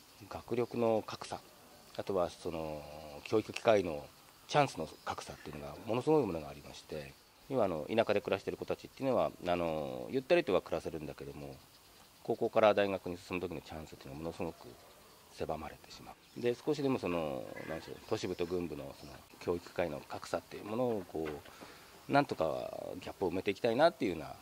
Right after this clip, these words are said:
考えがあって、自分のことだけ、周りのことだけっていう捉え方からもう少し広いことをやれるかなっていう、やりたいなっていうような気持ちはあります。実際に足を運んで見ていただけるっていうのがすごく嬉しいんで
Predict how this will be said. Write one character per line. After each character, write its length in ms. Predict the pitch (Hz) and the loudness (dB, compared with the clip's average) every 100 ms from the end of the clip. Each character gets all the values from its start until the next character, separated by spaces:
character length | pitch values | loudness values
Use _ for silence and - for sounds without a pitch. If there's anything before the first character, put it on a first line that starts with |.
| - | -10
考 120 | 78 78 73 | -6 -4 -4
え 60 | |
が 100 | 67 | -6
あ 20 | |
っ 40 | 64 - | -14 -14
て、 220 | - 65 - - - - - - - - | -12 -12 -14 -20 -20 -20 -20 -20 -20 -18
自 160 | 110 113 | -8 0
分 240 | 127 127 | 2 4
の 180 | 123 117 - | 4 2 -2
こ 80 | 120 | -4
と 100 | 113 | 0
だ 120 | 101 | 0
け、 100 | - | 2
周 160 | 113 | 2
り 80 | 120 | 4
の 80 | 120 | 2
こ 80 | 113 | 0
と 60 | |
だ 100 | 107 | -2
け 120 | 107 139 | 0 -2
っ 20 | |
て 160 | - | -2
い 120 | 78 80 | -6 -6
う 40 | - - | -12 -6
捉 100 | 85 | -4
え 60 | |
方 200 | 82 - | -4 -10
か 100 | - | -8
ら 60 | 85 | -6
も 120 | 104 | -4
う 40 | 117 | -4
少 80 | - | -6
し 200 | - - - - | -6 -10 -12 -16
広 220 | - 98 | 0 0
い 40 | 92 | 0
こ 100 | - | -2
と 80 | |
を 20 | 78 | -6
や 100 | 73 | -4
れ 80 | |
る 80 | 90 | -4
か 120 | 87 | -4
な 100 | 85 | -6
っ 40 | 101 - | -8 -14
て 60 | - | -18
い 40 | |
う、 20 | - - - - - - - - - - - - | -18 -18 -20 -20 -20 -20 -20 -20 -18 -18 -16 0
や 100 | 92 | 0
り 80 | 92 | 2
た 100 | 80 | -2
い 60 | |
な 120 | 85 | -2
っ 20 | 131 | -6
て 160 | - | -6
い 40 | 73 | -8
う 40 | |
よ 60 | - | -8
う 40 | 67 | -12
な 80 | - - - - - - - | -14 -18 -20 -20 -20 -20 -12
気 60 | |
持 80 | 73 | -12
ち 120 | - | -10
は 60 | 73 | -14
あ 20 | |
り 60 | 71 | -12
ま 100 | 69 | -14
す。 120 | - 71 - - - - 120 90 - - - 85 87 90 - 135 | -16 -18 -20 -20 -20 -20 -18 -18 -18 -18 -16 -14 -14 -14 -10 -6
実 60 | |
際 200 | 135 202 | 6 8
に 80 | 175 | 10
足 180 | 165 214 | 10 10
を 160 | 175 127 | 8 8
運 80 | 107 | 4
ん 40 | |
で 60 | 101 | 4
見 120 | 135 | 6
て 100 | 135 | 6
い 80 | 104 | 8
た 120 | 98 | 6
だ 100 | 92 | 6
け 160 | 95 | 6
る 80 | 92 | 2
っ 40 | 90 | 0
て 180 | - | -2
い 40 | 85 | -2
う 80 | 82 | -2
の 80 | |
が 80 | 82 82 | -4 -2
す 80 | 139 | -2
ご 80 | |
く 120 | 131 90 | -2 -2
嬉 180 | 92 | -2
し 40 | - | -2
い 20 | |
ん 20 | |
で 60 | 92 | -8